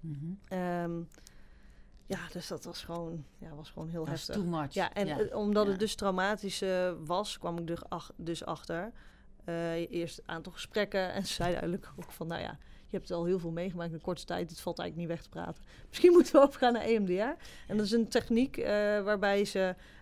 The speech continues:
Speaker 2: eh, met snelle bewegingen met de hand eigenlijk je hersenen opnieuw, eh,
Speaker 1: Ja,
Speaker 2: ja,
Speaker 1: zoals we
Speaker 2: activeren,
Speaker 1: zeggen.
Speaker 2: deactiveren,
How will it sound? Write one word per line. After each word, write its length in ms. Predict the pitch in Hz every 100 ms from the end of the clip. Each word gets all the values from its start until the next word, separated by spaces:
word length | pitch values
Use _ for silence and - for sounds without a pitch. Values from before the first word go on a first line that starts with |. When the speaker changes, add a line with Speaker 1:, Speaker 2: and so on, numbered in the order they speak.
| 139
Speaker 2:
eh, 200 | - 180
met 320 | 185 190 185 -
snelle 320 | - 202 196
bewegingen 520 | 180 180 202 202 190
met 120 | 185 175
de 60 |
hand 280 | 165 185 202
eigenlijk 440 | - 156 - 180
je 100 | -
hersenen 480 | 170 170 170 - 170
opnieuw, 540 | 170 - 185 170 165 170
eh, 60 |
Speaker 1:
Ja, 340 | 165 160 - - -
Speaker 2:
ja, 120 | 180 170
Speaker 1:
zoals 120 | 151 -
we 60 | 143
Speaker 2:
activeren, 420 | - 190 185 180
Speaker 1:
zeggen. 160 | 180
Speaker 2:
deactiveren, 960 | 180 185 175 - 190 180 175 170 170